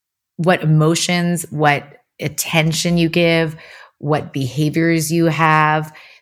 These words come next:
to respond to anything that comes your way. And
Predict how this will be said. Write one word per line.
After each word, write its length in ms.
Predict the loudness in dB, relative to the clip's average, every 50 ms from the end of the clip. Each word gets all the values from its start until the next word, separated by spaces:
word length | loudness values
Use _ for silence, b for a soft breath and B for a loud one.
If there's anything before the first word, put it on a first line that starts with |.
| B
to 100 | -6 -4
respond 520 | -2 -2 -4 -2 0 0 0 0 0 -2 -4
to 140 | -4 -6 -6
anything 480 | -6 -8 -8 -10 -10 -12 -12 -10 -10
that 160 | -12 -10 _
comes 280 | -10 -8 -8 -8 -6 -4
your 120 | -4 -4
way. 420 | -2 -2 -2 -2 -2 -4 -6 -6 B B B B B B B B B B _
And 520 | 0 2 2 4 4 2 2 0 0 -2